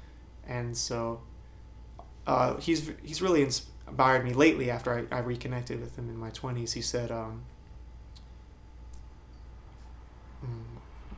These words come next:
I'm losing it now. But it's just about, uh,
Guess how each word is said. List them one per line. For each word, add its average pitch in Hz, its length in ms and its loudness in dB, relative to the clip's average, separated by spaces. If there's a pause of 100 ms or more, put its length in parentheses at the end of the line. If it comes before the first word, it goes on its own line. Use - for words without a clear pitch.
(160)
I'm 117 80 -4
losing 117 180 -4
it 117 160 -8
now. 117 180 -6 (1400)
But 143 120 6
it's 143 140 6
just 165 220 6
about, 127 340 6
uh, 120 260 -2